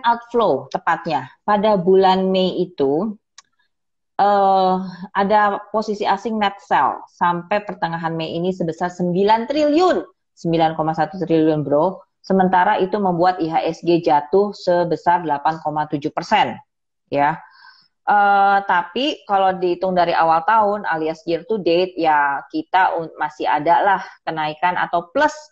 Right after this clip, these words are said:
tipis sebesar nol koma dua enam persen, ya, dari awal tahun. Sementara, eh, net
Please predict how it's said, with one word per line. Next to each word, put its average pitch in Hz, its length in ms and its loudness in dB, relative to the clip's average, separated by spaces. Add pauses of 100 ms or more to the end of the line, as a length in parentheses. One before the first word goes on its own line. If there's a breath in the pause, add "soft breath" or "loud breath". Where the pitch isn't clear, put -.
(120)
tipis 508 640 0 (320)
sebesar 202 480 0
nol 185 240 2
koma 160 320 0
dua 156 160 0
enam 147 240 -4
persen, 151 400 -2 (240)
ya, 156 480 -2
dari 143 320 -2
awal 147 240 2
tahun. 165 360 2 (360 soft breath)
Sementara, 196 720 2 (160)
eh, 180 580 2 (1400)
net 214 400 0